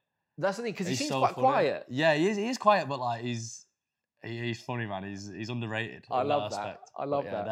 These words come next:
Speaker 2: them, them, them three, four are the, are the boys.
Speaker 1: Okay, well, I don't wanna, I know Ace has gotta have his food,
Speaker 2: Yeah,
Speaker 1: so
Speaker 2: he's,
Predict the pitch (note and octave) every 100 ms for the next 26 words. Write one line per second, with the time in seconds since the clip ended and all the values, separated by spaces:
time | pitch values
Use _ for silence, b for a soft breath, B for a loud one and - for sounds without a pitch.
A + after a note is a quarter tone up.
0 | G#2+ G2 A#2 A#2 G#2 A#2 A2+ - A2 G#2+
1 | G2+ G#2+ G#2 G#2+ b b b b b b
2 | - B2 G#2+ C3 A#2+ A#2+ A#2+ A#2+ - -
3 | B2+ C3 A2+ A2 B2 A#2 C3 D3 C3+ C3+
4 | B2+ B2 - B2 B2+ B2+ C3+ - A#2 -
5 | G2 A#2 A#2 A2+ - - A#2 B2 G#2+ A2+
6 | G#2 -